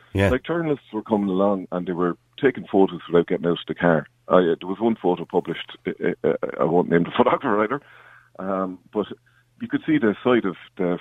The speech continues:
Speaker 2: front windscreen of his car. He didn't even, and my office, it, that was the offence to me. My office was in the corner edge of that, um, photograph that he didn't know about.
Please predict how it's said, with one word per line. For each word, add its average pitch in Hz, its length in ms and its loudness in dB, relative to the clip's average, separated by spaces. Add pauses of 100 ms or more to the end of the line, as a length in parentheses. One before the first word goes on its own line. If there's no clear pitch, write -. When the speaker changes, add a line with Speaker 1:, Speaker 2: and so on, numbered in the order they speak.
Speaker 2:
front 101 240 2
windscreen 104 440 0
of 85 60 -6
his 85 200 -6
car. 113 220 4
He 90 100 -2
didn't 185 160 0
even, 131 200 -2
and 107 140 6
my 123 180 6
office, 117 360 -2 (340)
it, 95 160 -10
that 117 160 -6
was - 140 -20
the 92 100 -2
offence 101 300 0 (140)
to - 80 -16
me. 92 180 0 (300)
My 147 140 6
office 110 320 0
was 80 160 -10
in 87 120 -2
the 85 80 -4
corner 95 420 2
edge 101 200 -2
of 78 60 -12
that, 80 160 -2 (100)
um, 80 400 -4 (120)
photograph 85 500 2
that 85 120 -8
he 90 100 0
didn't 82 200 -6
know 104 180 4
about. 82 220 -4